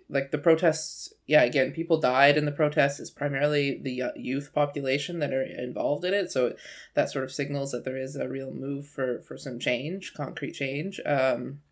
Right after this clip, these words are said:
so that's, I think, important to note, and that means that it'll be a country we should probably keep watching.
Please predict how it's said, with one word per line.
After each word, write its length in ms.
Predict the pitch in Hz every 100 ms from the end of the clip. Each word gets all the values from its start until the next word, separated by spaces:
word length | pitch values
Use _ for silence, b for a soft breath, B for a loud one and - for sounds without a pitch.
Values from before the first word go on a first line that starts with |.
| _ B B B B B
so 140 | -
that's, 520 | 170 160 156 - - - _
I 160 | 101 147
think, 180 | 143 143
important 420 | 135 143 139 143
to 80 | 139
note, 340 | 135 156 170
and 260 | - 139 131
that 180 | -
means 260 | 131 131 135
that 220 | 127 - 123
it'll 180 | 131
be 140 | 127 131
a 60 |
country 320 | - 135 123 139
we 100 | 135
should 180 | -
probably 220 | - 120 123
keep 240 | 147 143
watching. 520 | 127 127 160 175 190